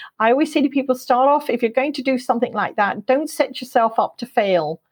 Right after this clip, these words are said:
Set yourself up with a short five-minute meditation and then build on that and see what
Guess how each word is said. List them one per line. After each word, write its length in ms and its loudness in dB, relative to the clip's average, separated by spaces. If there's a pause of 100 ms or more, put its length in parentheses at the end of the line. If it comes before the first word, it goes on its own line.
(560)
Set 260 -2
yourself 340 0
up 120 0
with 120 -2
a 60 -4
short 640 -2 (120)
five-minute 920 0
meditation 800 -2 (920)
and 160 0
then 320 2
build 300 2
on 180 -2
that 500 -10 (640)
and 120 2
see 220 0
what 400 2